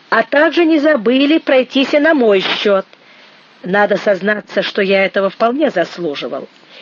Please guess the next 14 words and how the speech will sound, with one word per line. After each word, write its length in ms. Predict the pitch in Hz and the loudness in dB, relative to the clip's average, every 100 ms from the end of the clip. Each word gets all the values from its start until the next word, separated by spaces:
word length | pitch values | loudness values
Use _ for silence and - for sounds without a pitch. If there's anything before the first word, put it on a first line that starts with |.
| - - - | -20 -16 -4
ибо 240 | 233 190 | -2 0
лицензиат, 840 | 202 185 - 190 170 - 285 339 - _ - | -2 -2 -2 -4 -4 -2 0 0 -2 _ -8
царствие 720 | - 208 - - - 170 165 - | -2 -2 -2 -10 -6 -4 -4 -6
ему 220 | 170 185 180 | -8 -8 -6
небесное, 680 | 190 180 156 - 165 147 - _ _ _ _ _ _ - | -6 -6 -10 -10 -20 -20 -20 _ _ _ _ _ _ -20
желая, 540 | - 247 277 349 311 277 | -8 -4 -2 -2 -4 -4
чтоб 260 | - 262 | -4 -4
я 320 | 214 302 302 - - - - | -2 -2 -2 -8 -20 -20 -20
весь 340 | - 156 311 294 - | -10 -2 -2 -2 -6
свой 260 | - 254 233 | -4 -2 -2
век 360 | 185 269 240 - | -2 -2 -4 -8
чтил 460 | - - 226 202 | -16 -8 -4 -4
его 280 | 170 175 165 - | -4 -8 -8 -8
память, 400 | 277 339 320 190 | -6 -4 -4 -8